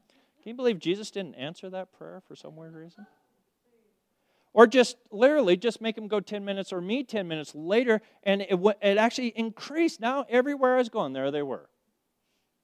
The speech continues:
And every time I saw 'em, I just went out of my way to stay away from 'em. "Oh, this person, I'd just rather hit 'em with a two-bar."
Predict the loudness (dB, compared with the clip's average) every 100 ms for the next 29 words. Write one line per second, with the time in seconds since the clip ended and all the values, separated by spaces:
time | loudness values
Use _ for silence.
0 | _ _ _ _ _ 0 6 6 6 4
1 | 4 2 2 6 8 8 4 -2 0 -4
2 | -2 2 4 4 4 6 4 4 -2 4
3 | 6 8 8 6 -8 -12 -12 -12 -8 -6
4 | -4 -4 -4 -2 -2 -2 -6 -6 -8 -4
5 | -4 -4 -10